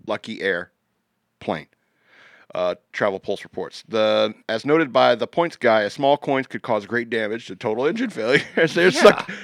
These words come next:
Speaker 1: Yeah.
Speaker 2: Think it's a spinning fucking turbine. One little piece of coin like that's gonna fucking do
Speaker 1: Yeah.
Speaker 2: some damage.
Speaker 1: Oh,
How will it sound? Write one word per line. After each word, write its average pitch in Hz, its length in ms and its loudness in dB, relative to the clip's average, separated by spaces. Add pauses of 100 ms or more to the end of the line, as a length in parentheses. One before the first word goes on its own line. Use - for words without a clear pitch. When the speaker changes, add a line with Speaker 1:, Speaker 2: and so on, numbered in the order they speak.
(140)
Speaker 1:
Yeah. 233 380 10 (200)
Speaker 2:
Think 226 180 -12
it's 180 140 -4
a 208 80 -2
spinning 240 420 0
fucking 202 520 -2
turbine. 165 520 2
One 208 220 -4
little 208 180 -4
piece 226 280 -12
of 170 80 -16
coin 233 240 -6
like 170 180 -4
that's 156 220 -4
gonna 143 180 -6
fucking - 520 -14
do 202 100 -10
Speaker 1:
Yeah. 226 100 -8
Speaker 2:
some 139 220 -10 (100)
damage. - 640 -8 (2500)
Speaker 1:
Oh, 175 300 -4